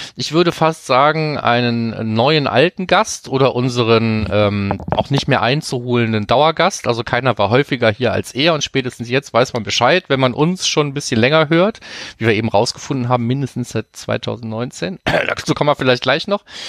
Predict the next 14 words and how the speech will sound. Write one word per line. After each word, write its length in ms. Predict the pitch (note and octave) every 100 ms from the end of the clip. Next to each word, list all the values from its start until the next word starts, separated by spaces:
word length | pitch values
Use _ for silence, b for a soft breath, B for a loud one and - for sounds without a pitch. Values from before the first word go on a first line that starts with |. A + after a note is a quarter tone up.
| B -
Ähm, 300 | E3+ F3 F3 B B B -
der 80 | A3
Timo 240 | C4 B3+
ist 100 | G#3+
wieder 180 | E3 C3+
da 140 | A2+
und 80 | A2
hat 160 | D#3+ -
uns 120 | F#3+
die 100 | G#3+
Trendstudie 640 | - C3 D3+ - D3+ B2
mitgebracht. 420 | A2+ - G2 G2 -
Hallo 140 | C#3+
Timo. 400 | - B2+ G#2+ F2+